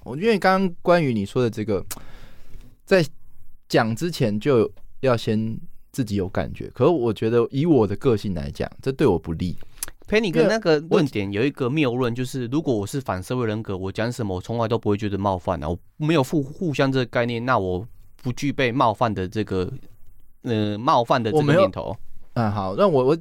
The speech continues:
Speaker 1: 我想讲的是，我讲话有时候比脑袋想的还快。
Speaker 2: 哦，
Speaker 1: 这是我的个性。
Speaker 2: 嘴比脑快。
Speaker 1: <laughs> 所以像这种时候，我就很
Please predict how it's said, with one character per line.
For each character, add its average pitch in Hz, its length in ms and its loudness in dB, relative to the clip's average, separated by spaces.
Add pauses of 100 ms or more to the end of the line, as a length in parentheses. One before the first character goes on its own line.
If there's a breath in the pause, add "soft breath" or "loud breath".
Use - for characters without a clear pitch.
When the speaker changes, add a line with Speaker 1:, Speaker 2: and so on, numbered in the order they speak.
Speaker 1:
我 143 140 2
想 147 200 0
讲 127 220 -4
的 104 100 -6
是， 131 240 0 (840 soft breath)
我 190 120 4
讲 123 240 2
话 147 220 4
有 104 140 2
时 113 100 -2
候 123 180 8 (160)
比 104 280 0
脑 95 200 0
袋 127 140 4
想 - 220 -2
的 - 80 -8
还 87 100 -4
快。 - 260 0 (540)
Speaker 2:
哦， 113 580 6
Speaker 1:
这 175 60 0
是 190 80 -2
我 135 80 2
的 127 100 2
个 151 100 2
性。 - 20 4
Speaker 2:
嘴 - 0 -
比 110 80 4
脑 98 140 -2
快。 107 360 -2 (640 soft breath)
Speaker 1:
<laughs> - 540 -10
所 - 260 2
以 - 60 6
像 190 180 2
这 202 100 4
种 156 140 4
时 120 180 0
候， 165 160 4 (260 loud breath)
我 135 140 6
就 190 160 6
很 131 140 4